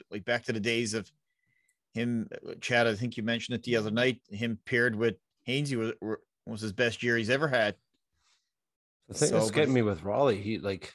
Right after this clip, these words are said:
Speaker 2: his offense looks great. His defense is not looking so great, man. He looks slow,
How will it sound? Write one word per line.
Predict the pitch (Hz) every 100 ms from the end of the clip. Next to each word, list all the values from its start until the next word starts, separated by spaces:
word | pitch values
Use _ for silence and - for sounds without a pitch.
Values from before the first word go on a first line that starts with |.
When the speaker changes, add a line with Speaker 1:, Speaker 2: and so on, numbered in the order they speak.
| _ -
Speaker 2:
his | 113
offense | 101 113 - 143 -
looks | 101 -
great. | - 95 95 92 - -
His | 95
defense | 113 117 - 110 -
is | 101 92
not | 104 107 104
looking | 98 98 95
so | - 90
great, | - 101
man. | 87 87
He | 90
looks | 80 -
slow, | - 92 90 107